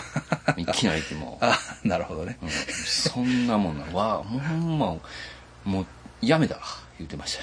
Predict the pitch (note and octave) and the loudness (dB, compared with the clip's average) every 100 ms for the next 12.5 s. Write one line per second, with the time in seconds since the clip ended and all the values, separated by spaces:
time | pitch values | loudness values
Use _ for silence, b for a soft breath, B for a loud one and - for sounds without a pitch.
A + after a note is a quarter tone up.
0 | - - B B - D#3+ - C4+ - - | -8 -4 B B 8 8 10 8 6 0
1 | - - - D3 D3+ F2 D#2 D2 - - | -14 -20 2 4 6 2 -2 -6 -8 -4
2 | - - - - D#3+ D3+ D3+ - B2 D#3+ | 4 4 4 4 8 10 8 6 2 -4
3 | - - F3+ E3 F3+ F3 D#3 D#2+ - - | -6 0 4 6 6 6 4 0 -4 -8
4 | - - - B2+ C3 F#2+ E2 - F#2 D2+ | -14 -18 0 2 4 2 0 0 0 0
5 | - C#3 - G#3 - D3+ A2 F2 A#2+ A2+ | -4 2 10 10 10 8 6 2 2 2
6 | D#3+ - - - D3 D#3+ G3 C3+ E2+ E2 | 0 -2 -10 -2 2 4 4 4 4 -2
7 | - - - - - - - - D#3+ F3 | -4 -12 -16 -20 -20 -20 -10 0 2 6
8 | D3+ B2 D#3+ C#3 C3 C3+ - - - C#3+ | 6 4 6 6 6 6 -2 -12 -2 4
9 | E3 B2 - C3+ C3+ A#2+ F2+ E2 C#2+ - | 6 6 6 6 6 6 2 0 -6 -8
10 | - - C3 B2 D3+ - B2+ A#2+ A2 F#2 | -10 -8 -2 4 4 4 4 8 8 6
11 | D#2 C2+ C2 A#1+ F2 E2 D#2 - A#2 - | 0 -8 -8 -6 -2 0 -2 2 2 4
12 | C#4 G3+ G2+ F2+ | 6 6 6 4